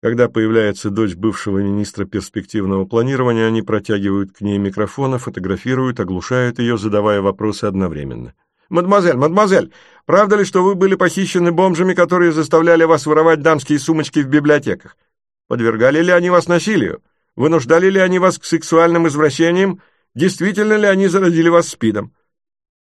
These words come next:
Один из журналистов говорит: «Почему вы не отвечаете? В любом случае нам известно о том, что произошло, и мы об этом напишем, хотите вы того или нет». «Да за кого она себя принимает?»,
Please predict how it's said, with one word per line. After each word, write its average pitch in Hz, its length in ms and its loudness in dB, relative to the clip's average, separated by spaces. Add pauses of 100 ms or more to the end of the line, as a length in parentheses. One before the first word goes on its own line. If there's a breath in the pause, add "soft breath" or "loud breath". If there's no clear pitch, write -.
Один 175 320 -2
из 160 80 0
журналистов 151 720 -2
говорит: 135 440 0
«Почему 185 360 -2
вы 165 140 0
не 156 40 0
отвечаете? 151 640 -2
В 165 100 -8
любом 147 300 2
случае 147 340 -4
нам 143 160 0
известно 143 380 -2
о 139 60 0
том, 147 160 0
что 135 180 -4
произошло, 135 640 -2
и - 160 -4
мы 147 140 2
об 139 120 2
этом 151 220 0
напишем, 160 440 -4
хотите 170 460 -2
вы 170 80 0
того 175 260 2
или 160 280 0
нет». 110 200 -4 (680)
«Да 151 140 -2
за 175 160 -4
кого 196 300 0
она 170 260 0
себя 170 260 -2
принимает?», 156 560 -2